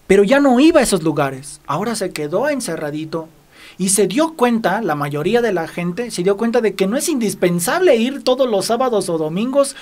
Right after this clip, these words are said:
como un parque al centro comercial.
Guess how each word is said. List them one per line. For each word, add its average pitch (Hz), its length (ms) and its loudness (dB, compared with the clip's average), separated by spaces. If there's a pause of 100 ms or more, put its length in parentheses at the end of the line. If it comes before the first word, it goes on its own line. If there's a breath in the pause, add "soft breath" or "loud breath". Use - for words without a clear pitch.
(220 loud breath)
como 180 220 4
un 277 200 0
parque 262 580 0 (260 loud breath)
al 180 180 0
centro 220 340 0
comercial. 170 560 -6